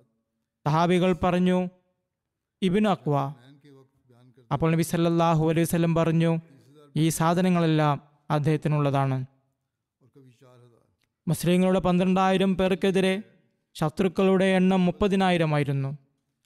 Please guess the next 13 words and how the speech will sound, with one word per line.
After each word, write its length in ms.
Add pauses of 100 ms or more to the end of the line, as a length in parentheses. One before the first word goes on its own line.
(280)
ഹുനൈൻ 360
യുദ്ധത്തിൽ 460 (600)
ശത്രുക്കളുടെ 520
എണ്ണം 320
ചിലപ്പോൾ 460 (520)
മുപ്പതിനായിരം 720
എന്നും 240 (640)
ചിലപ്പോൾ 420
ഇരുപതിനായിരം 720
എന്നും 220 (800)
ചിലപ്പോൾ 600
നാലായിരം 680
എന്നും 240